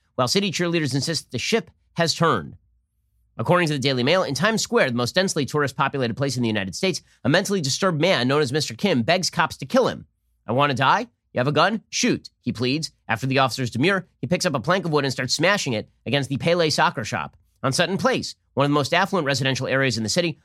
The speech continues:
a lone man squats on the sidewalk, intently reading a paperback novel next to a shopping cart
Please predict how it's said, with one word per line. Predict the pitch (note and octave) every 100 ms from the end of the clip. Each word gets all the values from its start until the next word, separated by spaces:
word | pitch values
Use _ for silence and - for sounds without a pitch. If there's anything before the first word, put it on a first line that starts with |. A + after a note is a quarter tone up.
| -
a | B2
lone | D#3+ F#3+
man | D#3+
squats | C3+ E3+ G3 G3+
on | D#3+
the |
sidewalk, | C3+ C3 A#2+ A#2+ -
intently | A#2+ D#3+ - E3
reading | D#3 C#3
a |
paperback | C3+ F3+ D#3 C3+
novel | C3+ A2+ A2
next | A2+ A2+
to | B2+
a |
shopping | A#2 G#3 G#3+ D3
cart | B2 A2